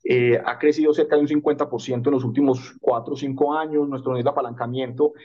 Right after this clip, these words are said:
eh, está en el mínimo nivel de la última década. Eh, de manera material no ha habido emisiones de acción en, de acciones de la compañía, ni ordinarias ni preferenciales, desde dos mil trece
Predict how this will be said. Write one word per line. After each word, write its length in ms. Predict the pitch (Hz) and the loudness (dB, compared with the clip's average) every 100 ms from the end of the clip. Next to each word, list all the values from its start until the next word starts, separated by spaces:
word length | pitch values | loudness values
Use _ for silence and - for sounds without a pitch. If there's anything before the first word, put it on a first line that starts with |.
| - _ - | -20 _ 2
eh, 180 | 117 - | 2 4
está 200 | 123 123 | 2 0
en 80 | 139 | 0
el 140 | 143 | -2
mínimo 400 | 151 147 147 131 | 0 0 0 -2
nivel 500 | 120 123 123 123 123 | -2 -4 -4 -8 -10
de 140 | 135 139 | -2 0
la 120 | 127 | 2
última 440 | 120 110 151 131 | 0 -4 -2 0
década. 640 | 120 156 147 147 143 139 - _ _ _ | 2 0 -2 -4 -4 -6 -16 _ _ _
Eh, 180 | - 127 | -2 0
de 120 | 127 123 | 2 0
manera 280 | 123 123 147 | 0 -2 -2
material 580 | 135 - 120 127 131 | -2 -2 0 0 0
no 80 | 139 | -4
ha 40 | 147 | 0
habido 180 | 147 147 | 2 2
emisiones 560 | 120 - 135 135 143 | -2 -4 -2 0 0
de 80 | 131 | -2
acción 400 | 110 - 135 131 | -4 -2 -2 -2
en, 240 | 147 135 _ | -8 -14 _
de 100 | 127 | -6
acciones 680 | 117 - 139 131 143 147 - | -6 -4 -2 0 -2 -6 -4
de 100 | 127 | -2
la 120 | 117 | -2
compañía, 540 | 123 117 113 120 139 | -4 -6 -6 -4 -4
ni 100 | 147 | -2
ordinarias 380 | 127 123 120 139 | -4 -2 0 0
ni 80 | 139 | 2
preferenciales, 680 | 127 127 117 110 127 127 139 | 2 0 -2 0 0 0 -2
desde 220 | 131 123 | -2 -2
dos 140 | 113 | -4
mil 160 | 117 107 | -6 -4
trece 360 | 151 147 - | -2 -2 -4